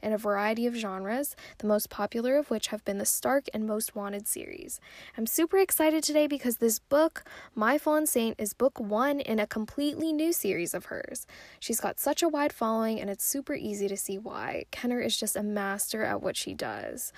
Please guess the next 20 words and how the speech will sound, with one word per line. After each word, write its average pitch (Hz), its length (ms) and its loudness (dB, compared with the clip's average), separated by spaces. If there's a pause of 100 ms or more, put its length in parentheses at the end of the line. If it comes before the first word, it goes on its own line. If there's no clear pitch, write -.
(320)
Her 226 160 -2
books 220 260 -2
have 226 120 -4
had 208 200 -2
readers 202 380 -2
swooning 302 320 -2 (380)
and 214 340 -2
melting 285 640 0
for - 160 -2 (100)
over 330 220 2
a 320 60 4
decade 254 480 0
now, 123 320 -4
and 202 180 -4
I 208 60 -2
have 240 300 -4
to 277 100 -4
say, 247 180 0
you 226 160 -2
guys, 233 420 0